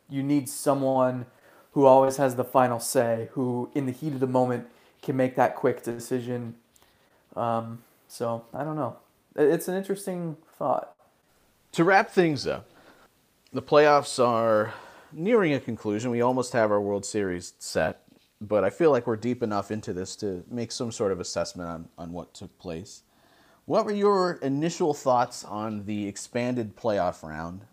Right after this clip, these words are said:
Speaker 2: and have you been as invested in this postseason as much as past postseason?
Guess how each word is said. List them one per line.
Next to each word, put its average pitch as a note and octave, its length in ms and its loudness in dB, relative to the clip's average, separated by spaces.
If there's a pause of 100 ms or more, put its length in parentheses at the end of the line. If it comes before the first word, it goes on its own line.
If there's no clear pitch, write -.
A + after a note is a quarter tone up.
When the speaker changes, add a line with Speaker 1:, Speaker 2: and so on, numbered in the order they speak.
(460)
Speaker 2:
and G2 640 -10
have G#2+ 320 -8
you A#2+ 140 -2
been B2 300 -4
as A#2 300 -6
invested B2+ 840 -2
in G#2 300 -6
this C3+ 180 -6
postseason F2 760 -8 (440)
as F#2 180 -10
much G2+ 220 -6
as G2 100 -10
past - 400 -6
postseason? - 360 -18